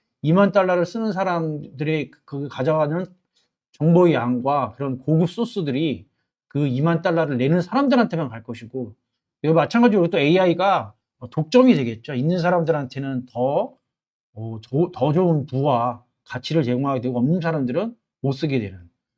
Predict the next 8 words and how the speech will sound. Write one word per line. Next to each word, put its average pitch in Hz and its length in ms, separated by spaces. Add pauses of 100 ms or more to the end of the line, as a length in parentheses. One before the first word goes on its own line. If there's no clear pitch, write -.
(160)
그런 151 220
식으로 147 220
되겠죠. 104 480 (600)
중국의 170 640
휴머노이드 269 640
로봇이 156 1120
지금 139 300
굉장합니다. 139 800